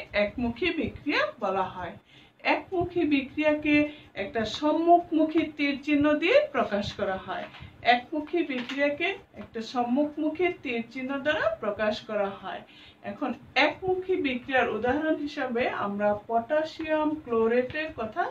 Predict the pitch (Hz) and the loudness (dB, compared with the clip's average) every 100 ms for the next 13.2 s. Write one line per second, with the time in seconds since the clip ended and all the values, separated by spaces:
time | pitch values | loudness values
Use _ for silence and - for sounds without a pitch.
0 | - 233 208 202 190 175 180 180 190 - | -6 -10 -8 -8 -10 -14 -14 -12 -12 -12
1 | - - - - 247 294 233 277 - 226 | -16 -20 -20 -12 -10 2 4 4 0 -6
2 | 226 294 - - 339 320 320 330 320 - | -2 0 0 -2 -4 -2 0 0 -2 -2
3 | 247 214 208 214 208 - 202 208 339 - | -2 2 2 0 -4 -6 -2 0 0 -2
4 | - - - _ - 220 220 208 277 269 | -12 -20 -20 _ 2 6 6 4 -2 0
5 | 220 240 - - - 226 233 277 285 - | 2 2 0 -10 0 4 6 4 0 0
6 | 311 311 302 - 262 247 254 294 302 311 | 0 2 2 -2 4 6 6 6 4 2
7 | - 208 196 302 - - - 208 - 214 | -6 -6 0 0 -2 -8 -4 -4 -4 -6
8 | 202 196 185 180 - 180 180 175 - 175 | -4 -2 -4 -8 -12 -8 -6 -8 -12 -16
9 | - _ _ - _ - 254 269 370 381 | -16 _ _ -20 _ -10 -6 0 4 6
10 | 370 311 294 285 254 240 233 214 226 277 | 4 2 0 2 0 0 0 0 -2 0
11 | 269 269 214 285 - - - - - - | -2 0 2 2 -2 -14 -20 -20 -20 -18
12 | 220 214 233 233 233 269 - - - _ | -12 2 2 6 6 6 0 -12 -20 _
13 | _ 220 | _ 0